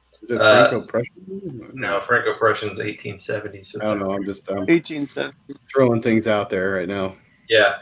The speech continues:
Speaker 2: But anyway, so yeah, you're starting to already have some of that stuff. It's just the fact that they hadn't figured out that,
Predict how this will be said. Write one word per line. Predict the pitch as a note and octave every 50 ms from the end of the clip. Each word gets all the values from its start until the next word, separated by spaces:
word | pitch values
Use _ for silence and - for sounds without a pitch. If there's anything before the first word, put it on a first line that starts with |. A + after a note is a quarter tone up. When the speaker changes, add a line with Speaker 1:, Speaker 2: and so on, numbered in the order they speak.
| - _ _ _ _ _ _
Speaker 2:
But | - C#3 C3+ B2+ C3 - -
anyway, | C3+ C3+ B2+ A#2+ A#2 A#2
so | A#2 - C#3+
yeah, | C3+ C3 C3+ C3+ -
you're | - C#3+ C3+ B2
starting | B2 - D3+ C#3+ C3 A#2+
to | A2+ A#2
already | A2 G#2+ G2+ A2+
have | A#2 A#2 A#2 A2+
some | - G#2+ G#2
of | G2+ G2
that | F#2
stuff. | - - G#2+ G2+ - -
It's | G#2+ -
just | D#3+ E3 -
the | - - - -
fact | - - - -
that | - - -
they | A2 G#2
hadn't | G2+ F#2+ F#2 -
figured | - - A2+ G2+ G2 G2 G2
out | G2+ G2+ G2 - -
that, | - G2